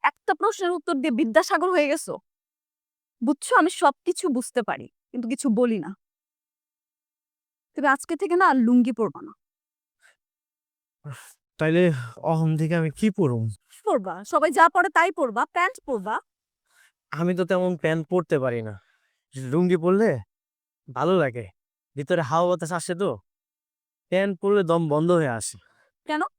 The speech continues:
Speaker 1: এটা কি গলায় পরার জিনিস যে তোমার দম বন্ধ হয়ে আসবে?
Speaker 2: আ, না মানে, যেইখানে পরি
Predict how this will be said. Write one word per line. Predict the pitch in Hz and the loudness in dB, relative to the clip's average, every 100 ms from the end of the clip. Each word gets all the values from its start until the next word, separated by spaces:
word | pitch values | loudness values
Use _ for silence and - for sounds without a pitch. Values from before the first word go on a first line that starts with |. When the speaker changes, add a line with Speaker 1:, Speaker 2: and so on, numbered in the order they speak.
| _ _ _ _ - | _ _ _ _ -14
Speaker 1:
এটা | 330 | -8
কি | 285 | -4
গলায় | 247 254 254 | -2 0 0
পরার | 277 381 480 | 2 2 0
জিনিস | 453 554 | -4 -6
যে | 285 | -6
তোমার | 311 302 208 | -4 -4 -2
দম | 262 254 | -2 -2
বন্ধ | 233 254 254 320 | -2 -2 -2 0
হয়ে | 339 | 0
আসবে? | 349 285 494 - _ _ _ _ _ _ _ - | -2 -4 -10 -10 _ _ _ _ _ _ _ -14
Speaker 2:
আ, | 85 _ _ _ _ | -14 _ _ _ _
না | 170 180 | -6 -2
মানে, | 202 190 - _ _ _ 151 | -2 -2 -8 _ _ _ -14
যেইখানে | 120 170 208 214 214 | -2 0 2 2 2
পরি | 208 226 | 0 0